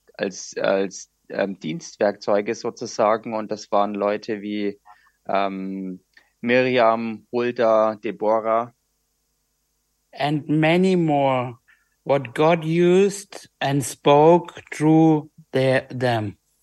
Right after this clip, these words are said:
Speaker 1: Und es gab noch viele mehr als nur diese, ähm, wo Gott durch sie alle gesprochen hat und gehandelt hat.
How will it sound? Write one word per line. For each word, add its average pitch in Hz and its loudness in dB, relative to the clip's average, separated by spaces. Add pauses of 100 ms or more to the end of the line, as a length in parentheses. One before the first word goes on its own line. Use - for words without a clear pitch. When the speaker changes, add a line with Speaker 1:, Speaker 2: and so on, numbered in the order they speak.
(480)
Speaker 1:
Und 101 -10
es 104 -12
gab 120 2
noch 127 -6
viele 143 -4
mehr 139 0
als 123 -6
nur 131 -2
diese, 135 -4 (340)
ähm, 117 -2
wo 113 -2
Gott 120 -2
durch 135 -2
sie - -10
alle 107 0
gesprochen 135 -6
hat 92 -2
und 95 -8
gehandelt 110 -8
hat. 87 -6